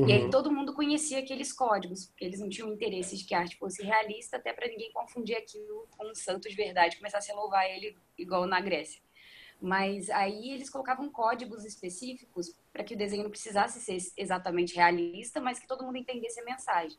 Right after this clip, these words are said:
Speaker 1: Então,
Speaker 2: Aham.
Speaker 1: colocava, sei lá, um vestido azul, porque azul era símbolo do feminino,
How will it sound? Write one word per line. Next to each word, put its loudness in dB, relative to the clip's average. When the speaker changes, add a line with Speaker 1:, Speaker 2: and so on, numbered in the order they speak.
Speaker 1:
Então, 6
Speaker 2:
Aham. 8
Speaker 1:
colocava, 0
sei -4
lá, 2
um -6
vestido -8
azul, -4
porque -12
azul -6
era -4
símbolo -14
do -10
feminino, -2